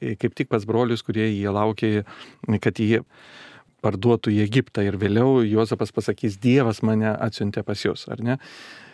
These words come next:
Jie visi įvardina tą žmogų, kurį jis sutinka, vėliau kaip angelą, bet taip pat kalbėdami, „Mačiau Dievą“, sakydami veido į veidą, kaip Jokūbas sako, ar ne?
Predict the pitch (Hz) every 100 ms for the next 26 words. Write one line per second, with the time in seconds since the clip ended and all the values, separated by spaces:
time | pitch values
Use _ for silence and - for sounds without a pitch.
0 | - _ - 127 170 151 - 185 151 135
1 | 165 156 160 156 - - 123 131 139 -
2 | - - 107 110 135 151 156 156 160 160
3 | - 139 160 165 156 127 117 117 127 -
4 | 113 - - 113 135 139 151 170 156 110
5 | 123 113 - - - - - 107 - 127
6 | 151 147 123 143 139 135 120 110 135 123
7 | 113 - 120 113 131 127 117 113 - 120
8 | 113 110 113 117 113 147 113 107 - 104
9 | 92 110 104 - 101 - 107 113